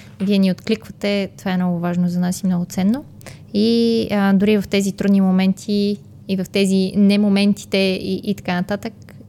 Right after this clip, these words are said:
те, такива неща много помагат. А, така че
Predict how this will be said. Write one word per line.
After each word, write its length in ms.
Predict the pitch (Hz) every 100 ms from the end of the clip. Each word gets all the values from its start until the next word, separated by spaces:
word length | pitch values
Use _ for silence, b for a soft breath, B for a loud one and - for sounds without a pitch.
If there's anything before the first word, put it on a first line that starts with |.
| - -
те, 120 | -
такива 320 | 180 - 208 190
неща 580 | 175 - 180 185 175 - - -
много 180 | 175 170
помагат. 540 | 190 165 160 - - - B B B B B B B B B - -
А, 500 | 175 180 175 175 180
така 240 | - - 196
че 520 | - 214 208 202